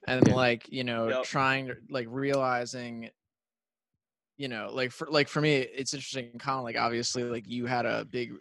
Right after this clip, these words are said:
Speaker 1: big reaction to, you know, losing control and feeling confined.
Speaker 2: Yep.
Speaker 1: Um, whereas I feel like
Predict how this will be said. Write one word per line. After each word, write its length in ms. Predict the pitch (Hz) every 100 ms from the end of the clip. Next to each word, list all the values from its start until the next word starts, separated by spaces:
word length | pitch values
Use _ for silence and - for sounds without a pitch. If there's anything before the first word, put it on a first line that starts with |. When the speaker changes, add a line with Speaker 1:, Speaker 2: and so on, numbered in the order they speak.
| - -
Speaker 1:
big 440 | 123 120 120 131 - _ _ _ -
reaction 600 | 120 120 110 - 120 113
to, 600 | - 120 113 110 110 107 - _ _ _ -
you 80 | 117
know, 340 | 110 101 95
losing 460 | - 127 135 123 127
control 540 | 120 123 120 131 120 113
and 140 | 110
feeling 460 | - 131 123 113 107 -
confined. 880 | 117 110 117 113 113 104 101 107 123 -
Speaker 2:
Yep. 240 | 120 120 -
Speaker 1:
Um, 640 | 113 110 110 110 90 123 - _ _ _ _ _ _ _
whereas 1200 | 117 131 131 127 127 123 120 117 110 110 - - - _ _ _ _
I 100 | 117
feel 220 | 127 147 135
like 160 | 123